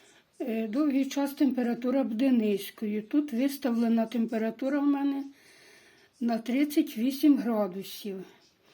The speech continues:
Коли вже температура підніметься, яйця прогріються, е, я добавлю до тридцять вісім і п'ять. І так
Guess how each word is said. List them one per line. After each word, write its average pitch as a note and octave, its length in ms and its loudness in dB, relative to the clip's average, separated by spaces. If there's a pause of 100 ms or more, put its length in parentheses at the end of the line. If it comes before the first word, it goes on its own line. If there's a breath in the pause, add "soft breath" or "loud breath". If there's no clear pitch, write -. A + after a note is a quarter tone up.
(160 soft breath)
Коли C#4+ 220 4
вже C#4 160 4
температура B3+ 680 0
підніметься, A#3 720 -2
яйця A#3 420 -2
прогріються, C4+ 920 -2 (920 soft breath)
е, A#3 160 -4
я C4 300 0
добавлю C4 720 2 (500 loud breath)
до A#3 160 -4
тридцять C4+ 540 -2
вісім C4 440 0
і C4 80 -2
п'ять. G3+ 640 -6 (880 loud breath)
І A3+ 140 -2
так D4 500 -4